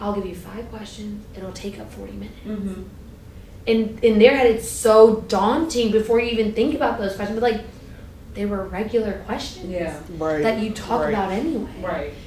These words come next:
Speaker 1: Um, so, yeah, so it, it, it has been really cool to see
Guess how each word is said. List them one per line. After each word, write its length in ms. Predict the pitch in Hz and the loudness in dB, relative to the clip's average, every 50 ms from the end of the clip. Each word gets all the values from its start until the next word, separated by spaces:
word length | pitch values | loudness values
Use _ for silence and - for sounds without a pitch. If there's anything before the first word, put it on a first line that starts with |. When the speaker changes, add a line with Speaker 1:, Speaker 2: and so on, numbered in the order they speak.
| - - - | -12 -4 0
Speaker 1:
Um, 560 | 220 214 208 202 196 196 190 190 202 196 - - | 2 4 4 4 2 2 0 -2 -4 -6 -8 -4
so, 140 | - 302 | 0 4
yeah, 280 | 311 330 349 285 226 - | 6 8 10 10 8 8
so 280 | - - 269 254 247 254 | 4 6 6 8 8 8
it, 140 | 262 254 | 4 0
it, 320 | - - 254 247 254 269 269 | -2 -4 4 6 6 6 6
it 200 | 269 269 269 269 | 4 2 2 0
has 140 | 269 208 208 | 0 4 4
been 200 | 247 247 226 202 | 4 4 4 4
really 300 | 202 208 208 202 202 196 | 2 2 4 2 2 0
cool 200 | - 202 196 190 | 2 2 2 4
to 100 | 190 190 | 2 0
see 500 | 190 - 202 190 185 185 185 180 - | -2 -4 -4 -2 0 0 -2 -2 -4